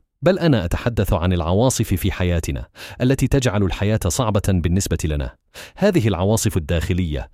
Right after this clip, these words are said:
التي تجعلنا نشعر باليأس والفشل، الأمور التي تقف في طريق مسيرتنا.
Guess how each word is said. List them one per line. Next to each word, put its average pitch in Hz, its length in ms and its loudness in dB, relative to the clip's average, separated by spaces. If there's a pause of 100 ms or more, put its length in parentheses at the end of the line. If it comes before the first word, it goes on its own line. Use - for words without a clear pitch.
(180)
التي 131 240 2
تجعلنا 123 460 4
نشعر 113 320 2
باليأس 87 540 0
والفشل، 80 500 -2 (340)
الأمور 156 400 4
التي 101 240 2
تقف - 380 0
في 98 180 -2
طريق 98 320 0
مسيرتنا. 82 720 -2